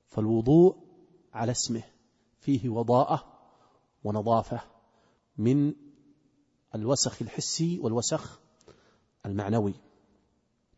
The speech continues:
والوضوء له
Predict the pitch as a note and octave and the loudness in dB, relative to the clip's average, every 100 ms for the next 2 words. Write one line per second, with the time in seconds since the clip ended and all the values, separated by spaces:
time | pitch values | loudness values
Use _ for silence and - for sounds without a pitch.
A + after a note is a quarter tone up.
0 | _ _ _ _ - _ _ _ - C3 | _ _ _ _ -20 _ _ _ 2 4
1 | C#3 C3+ E3 G#3 - - - - - _ | 6 8 8 8 2 -18 -20 -20 -20 _
2 | _ _ _ _ _ _ _ C3 C3 D3 | _ _ _ _ _ _ _ 0 2 4
3 | D#3 E3+ | 2 2